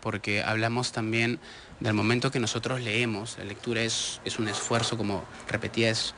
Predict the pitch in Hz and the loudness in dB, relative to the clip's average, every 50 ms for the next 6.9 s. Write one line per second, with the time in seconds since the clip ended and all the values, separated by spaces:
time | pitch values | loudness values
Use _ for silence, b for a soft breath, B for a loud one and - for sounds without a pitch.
0 | B B B B B - 101 110 107 110 120 127 123 117 110 107 107 110 110 113 | B B B B B 0 2 4 4 6 6 6 6 6 4 4 4 2 0 -2
1 | - 120 101 98 98 98 95 98 107 101 - 107 107 - 139 143 - 110 110 - | 0 0 0 2 2 0 -2 -2 -2 -2 -2 -2 -2 0 0 0 0 -2 -2 0
2 | 113 107 104 - 110 107 110 B B B B B B - 117 120 127 120 113 113 | 0 0 2 2 2 2 0 B B B B B B 2 4 4 6 6 6 6
3 | 123 127 127 139 151 - - - - 104 - 101 - 101 101 98 101 101 101 101 | 4 4 4 2 2 0 -2 -4 -4 -4 -4 -2 -4 -2 -2 0 -2 -2 -2 0
4 | 101 101 95 101 - 92 - - - 104 - - - 107 104 101 104 - 117 120 | 0 0 0 0 -2 -2 -6 -4 -6 -4 -2 0 2 4 4 4 4 2 0 -2
5 | - - - 110 - - 101 98 95 - - - - - 98 98 98 95 - - | -4 -2 -2 -2 0 2 2 2 2 0 -4 -4 0 2 4 4 4 2 0 0
6 | 123 110 107 101 104 101 - - 104 - - 110 104 104 101 98 - | -2 -2 0 0 0 0 0 -2 -4 -2 0 2 4 4 4 4 2